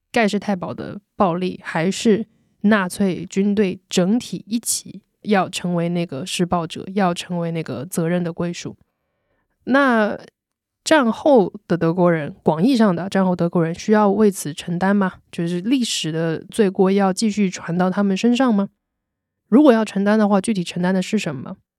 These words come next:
然后从受害者的这个角度来看，德裔犹太人是大屠杀的主要受害者，其实波兰人也是，有很大一部分波兰人也在大屠杀时期失去了生命。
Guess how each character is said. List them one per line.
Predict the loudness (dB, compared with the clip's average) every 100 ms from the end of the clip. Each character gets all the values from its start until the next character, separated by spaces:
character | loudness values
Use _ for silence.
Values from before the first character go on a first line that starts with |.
| _ _ _ _ _
然 | 2 2
后 | 6 8 8 6 2 -6
从 | -2 0 4
受 | 6
害 | 8 6
者 | 4 2
的 | 4 2 0
这 | 0 0
个 | 0
角 | 0
度 | 0 0
来 | 0
看， | -4 -2 0
德 | 2 2
裔 | 4
犹 | 4 4
太 | 2
人 | 4 4 2 -2
是 | -2 0 0 0
大 | -2
屠 | -2 -2
杀 | 0
的 | 0
主 | 0 0
要 | 2
受 | 2
害 | 2 0
者， | -2
其 | 0
实 | 0 0
波 | 4 6
兰 | 6 4
人 | 0
也 | -2
是， | -8 2
有 | 4
很 | 4
大 | 2 0
一 |
部 | 2
分 | 0
波 | 4 2
兰 | 4 2
人 | 2 0 -8 _ _ -10
也 | -4 0
在 | 0
大 | 0
屠 | 0
杀 | 0
时 | -2 -4
期 | 0 0
失 | 0 0
去 | 0
了 |
生 | 0 -2 -2
命。 | -2